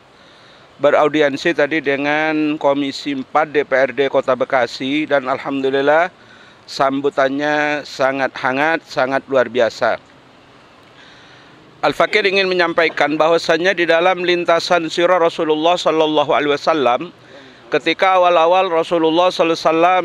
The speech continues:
hijrah ke Madinah, kemudian dipersilahkan oleh sebagian orang-orang munafik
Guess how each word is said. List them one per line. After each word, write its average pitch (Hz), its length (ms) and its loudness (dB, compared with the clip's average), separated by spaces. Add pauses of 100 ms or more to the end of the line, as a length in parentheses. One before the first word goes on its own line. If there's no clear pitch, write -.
hijrah 165 400 0
ke 165 160 -2
Madinah, 160 640 -2 (920)
kemudian 151 400 2
dipersilahkan 180 960 0
oleh 175 240 2
sebagian 165 560 0
orang-orang 165 560 0
munafik 170 640 0